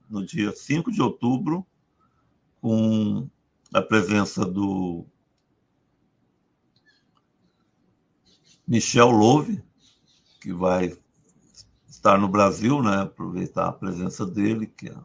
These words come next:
um, um teórico do, do marxismo, né? E um estudioso desses autores também, do Gabriel Kuhn, que é o autor da,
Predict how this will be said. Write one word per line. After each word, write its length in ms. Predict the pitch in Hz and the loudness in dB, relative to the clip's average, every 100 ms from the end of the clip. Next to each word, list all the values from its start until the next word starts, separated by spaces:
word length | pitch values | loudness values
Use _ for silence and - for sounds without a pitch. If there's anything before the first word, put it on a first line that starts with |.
| _ | _
um, 380 | - 92 87 - - _ _ _ _ _ _ _ _ _ | -10 -8 -8 -12 -18 _ _ _ _ _ _ _ _ _
um 160 | - - - | -18 -18 -4
teórico 680 | 107 104 104 113 101 - 104 | 4 6 8 6 4 -6 -10
do, 300 | 92 90 - _ _ - | -8 -8 -10 _ _ -4
do 120 | 104 | 0
marxismo, 880 | 95 98 - - 120 143 107 101 104 | 2 2 -4 -6 -4 -4 -4 -4 -4
né? 140 | 117 - _ _ _ _ _ _ | -6 -12 _ _ _ _ _ _
E 80 | - | -6
um 40 | |
estudioso 720 | 147 - 101 98 101 101 101 156 | -6 -6 -8 -4 -2 -2 -4 -6
desses 340 | 95 - 92 | -8 -8 -4
autores 520 | 101 - 104 95 92 | -4 -4 -4 -4 -6
também, 500 | - 113 107 113 139 - _ _ _ _ _ _ _ - | -6 -4 -2 -4 -6 -10 _ _ _ _ _ _ _ -6
do 220 | 107 113 | 0 2
Gabriel 420 | 113 110 117 113 | 4 6 8 8
Kuhn, 420 | 110 127 139 175 165 | 6 2 2 0 -4
que 300 | - 110 101 | -8 -2 2
é 100 | 98 | 2
o 500 | 101 98 95 90 - | 0 -2 -4 -6 -4
autor 520 | 104 104 - 120 113 | -2 -2 0 2 2
da, 420 | 101 95 90 82 | 2 0 0 -2